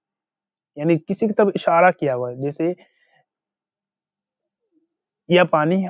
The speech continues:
वह पहाड़, ऐसे करे। मुरक्कब तौसीफी, ठंडा पानी, सिफात जाहिर करे, नेक लड़का,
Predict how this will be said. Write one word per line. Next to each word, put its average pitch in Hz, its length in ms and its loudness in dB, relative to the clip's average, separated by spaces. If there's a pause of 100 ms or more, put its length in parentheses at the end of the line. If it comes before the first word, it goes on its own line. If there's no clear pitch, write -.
(140)
वह 165 140 2
पहाड़, 156 360 2
ऐसे 139 240 -6
करे। 127 160 -8
मुरक्कब 165 400 -2
तौसीफी, 196 500 -2
ठंडा 180 400 2
पानी, 143 420 -4 (380)
सिफात 220 240 2
जाहिर 160 280 2
करे, 127 260 -8 (380)
नेक 196 240 -2
लड़का, 143 380 0